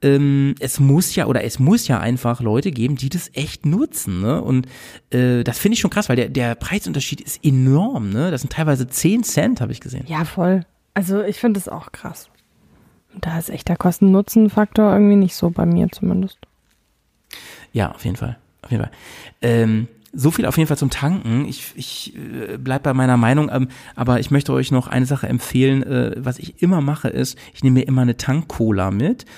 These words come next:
Speaker 1: und das freut mich immer dann. Die trinke ich nämlich, äh, vor Ort kurz an, stecke sie dann ein und mache dann danach nochmal irgendwo ein Päuschen mit meiner Tank-Cola. So, jetzt hab ich
Speaker 2: Mit der
Speaker 1: das auch mal
Speaker 2: Tank-Cola?
Speaker 1: erzählt.
Speaker 2: Kaufst,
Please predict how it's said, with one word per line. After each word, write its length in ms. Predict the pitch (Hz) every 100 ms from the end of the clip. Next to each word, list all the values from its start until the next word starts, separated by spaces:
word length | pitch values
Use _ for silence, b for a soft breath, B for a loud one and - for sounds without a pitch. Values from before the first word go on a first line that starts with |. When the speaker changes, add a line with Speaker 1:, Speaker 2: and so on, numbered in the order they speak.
| B -
Speaker 1:
und 220 | 127 127
das 120 | 190
freut 360 | - 135 165 -
mich 200 | 127 -
immer 220 | 107 95
dann. 240 | 107 127
Die 100 | 156
trinke 260 | - 170 170
ich 80 | -
nämlich, 320 | 131 135 -
äh, 140 | 139
vor 180 | - -
Ort 220 | 123 -
kurz 320 | - 139 - -
an, 400 | 120 107 139 226 -
stecke 340 | - 135 139
sie 120 | 131
dann 140 | 123 113
ein 240 | 117 147
und 80 | 139
mache 220 | 123 127
dann 240 | 123 117 127
danach 440 | 113 107 98 -
nochmal 300 | 113 120 113
irgendwo 240 | 120 117
ein 100 | 113
Päuschen 540 | 113 - 107 - - 127 b b -
mit 160 | 113 120
meiner 260 | 113 113
Tank-Cola. 760 | - 107 110 - - - - 160 b b b b b
So, 240 | - 123 - b
jetzt 120 | -
hab 120 | 123
ich 80 | -
Speaker 2:
Mit 0 |
der 80 | 196
Speaker 1:
das 80 |
auch 60 | -
mal 80 | 226 -
Speaker 2:
Tank-Cola? 260 | 175 170 180
Speaker 1:
erzählt. 140 | 220 - B B B
Speaker 2:
Kaufst, 300 | - 202 -